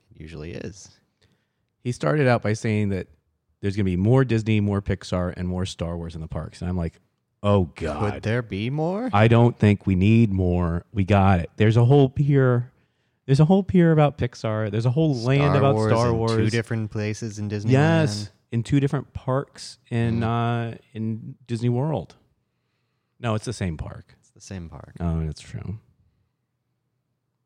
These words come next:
Speaker 2: Yeah, it's the same park. All right.
Speaker 1: Still a lot.
Speaker 2: It's a lot. And they're building a hotel.
Speaker 1: And Toy
Speaker 2: We'll get to
Speaker 1: Story
Speaker 2: that.
Speaker 1: is making its appearance in plenty of places.
Speaker 2: So they started out the parks panel by talking about Target.
Speaker 1: I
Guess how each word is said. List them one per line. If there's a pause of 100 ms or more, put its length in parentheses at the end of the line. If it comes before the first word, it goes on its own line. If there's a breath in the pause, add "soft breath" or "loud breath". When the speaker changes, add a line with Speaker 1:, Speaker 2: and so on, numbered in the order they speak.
(140)
Speaker 2:
Yeah,
it's
the
same
park. (260)
All
right. (260)
Speaker 1:
Still
a
lot. (180)
Speaker 2:
It's
a
lot. (360)
And
they're
building
a
hotel.
Speaker 1:
And
Toy
Speaker 2:
We'll
get
to
Speaker 1:
Story
Speaker 2:
that.
Speaker 1:
is
making
its
appearance
in
plenty
of
places.
Speaker 2:
So
they
started
out (240)
the
parks
panel
by
talking
about
Target. (1500)
Speaker 1:
I